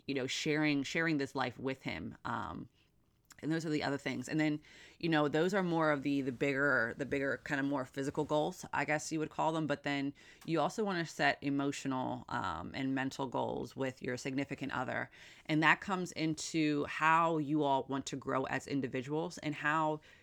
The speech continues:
you need that other person to support you. Um, and it can come into,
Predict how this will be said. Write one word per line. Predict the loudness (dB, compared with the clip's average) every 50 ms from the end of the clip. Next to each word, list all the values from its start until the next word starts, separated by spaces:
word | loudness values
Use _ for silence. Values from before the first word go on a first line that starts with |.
| _ -14
you | -10 -4 0 2 2 2 2
need | 2 2 0 0 2 2 2 2 0 -4 -6
that | -2 0 0 0 0
other | -2 -2 -2
person | -4 -4 -4 -4 -4 -2 -4 -4 -4
to | -4 -4 -2 -2 -2 -2 -4
support | -6 -8 -8 -8 -4 -4 -4 -4 -4 -6
you. | -10 -10 -10 -10 -14 -16 _ -20 -20 -20 -20 -18 _ -2
Um, | 0 2 2 2 0 -2 -4 -6 -10 -12 _ _ -2
and | 0 0 0
it | 0
can | -2 -6 -4
come | -2 -2 0 0
into, | -2 -2 -4 -4 -4 -2 0 0 2 2 2 0 0